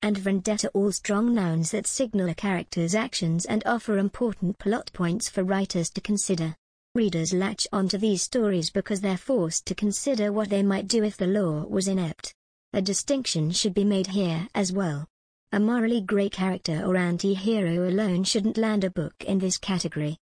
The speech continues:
Characters who are morally grey stand outside the dichotomy of good versus evil. They pursue their own ambitions, often driven to do so through the plot of the story. In John Wick, it appears John is avenging the death of his dog and theft of his car,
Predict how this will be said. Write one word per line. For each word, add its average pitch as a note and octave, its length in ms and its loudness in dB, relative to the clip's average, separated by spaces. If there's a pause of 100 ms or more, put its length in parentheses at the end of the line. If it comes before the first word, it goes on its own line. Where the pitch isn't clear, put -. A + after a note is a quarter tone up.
(340)
Characters F3 600 -2
who G3+ 120 2
are F#3 140 2
morally G#3+ 420 2
grey G#3 260 0
stand A3 440 0
outside A3+ 520 0
the G3 120 0
dichotomy F#3+ 680 0
of G3 180 -4
good C4 200 0
versus F#3 480 -2
evil. D#3+ 480 0 (400)
They G#3+ 140 4
pursue A#3 440 0
their F#3 220 -2
own G3 180 2
ambitions, G3+ 640 0 (200)
often F#3+ 320 0
driven F3 380 0
to G3 100 -4
do F3+ 180 0
so G3 300 0
through F#3+ 240 0
the F3+ 100 0
plot G3+ 300 -2
of G#3+ 60 -2
the A3+ 100 -2
story. E3+ 560 -2 (460)
In G#3+ 180 2
John G#3+ 280 2
Wick, E3 280 -2 (180)
it G#3 160 2
appears F#3 500 0
John F#3+ 300 0
is A3+ 140 0
avenging A3 400 2
the G#3+ 80 2
death G3 360 -2
of F3 120 -4
his F#3+ 120 0
dog F3+ 460 -2
and F#3+ 180 0
theft F3 380 -2
of F#3+ 80 -4
his G3+ 160 0
car, F3+ 460 -4